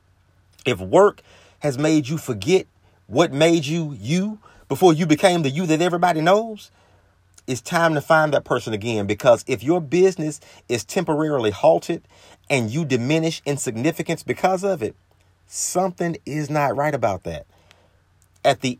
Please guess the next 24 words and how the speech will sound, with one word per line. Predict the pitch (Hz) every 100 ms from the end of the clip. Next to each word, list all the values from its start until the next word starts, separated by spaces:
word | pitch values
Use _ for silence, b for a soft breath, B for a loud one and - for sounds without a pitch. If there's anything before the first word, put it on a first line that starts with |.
| -
end | 190 196 180
of | 180
the | 127
day, | 123 170 165 117 107 - _ _
people | - 233 247 196
should | - 165
care | - 160
more | 135 151 147
about | 143 123 98
you | 90 98 156 196 95 87 - _ _ _
than | 151 135
what | 123 123 -
you | 110 127 - _ -
do. | 233 123 - _ _ _ _ _ _ _ _ _ _ _ _ _ _ _ _ _ _ _ _ _ -
And | 139
last | 165 180 165
but | 160
not | 156 147
least, | 151 104 - 123
if | 95
you're | 165
neither | 156 170 160 151 -
an | 120
entrepreneur | 139 - 123 120 180 202 202